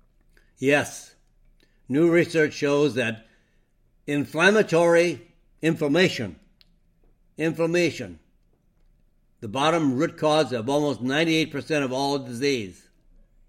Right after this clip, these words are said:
inflammatory damage to the spleen, liver, lungs, and kidneys have been linked to increased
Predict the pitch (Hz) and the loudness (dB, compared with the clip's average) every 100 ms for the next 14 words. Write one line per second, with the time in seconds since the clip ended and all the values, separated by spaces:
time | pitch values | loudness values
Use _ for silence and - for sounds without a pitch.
0 | _ _ _ _ _ _ 117 113 - 151 | _ _ _ _ _ _ -10 -10 -6 -2
1 | 180 175 175 165 143 156 160 160 160 147 | 0 2 2 2 4 4 4 2 -2 -6
2 | 127 - 156 202 175 175 202 - - _ | -6 -6 4 8 8 4 -2 -8 -16 _
3 | _ _ _ _ _ _ _ _ _ - | _ _ _ _ _ _ _ _ _ -6
4 | 143 196 180 151 170 151 _ _ _ _ | 4 6 6 4 2 -8 _ _ _ _
5 | _ _ _ _ - 143 180 180 156 143 | _ _ _ _ -8 0 4 4 4 -2
6 | - _ _ _ _ _ _ _ _ _ | -12 _ _ _ _ _ _ _ _ _
7 | _ _ _ _ - 143 139 - 214 196 | _ _ _ _ -6 -4 -2 6 6 8
8 | 123 131 135 - _ _ _ _ _ _ | 0 -2 -6 -16 _ _ _ _ _ _
9 | _ _ _ _ - 156 143 156 139 156 | _ _ _ _ -2 0 2 2 4 4
10 | 190 - - 143 139 113 - 190 190 - | 4 2 -8 -2 -2 -4 4 4 4 0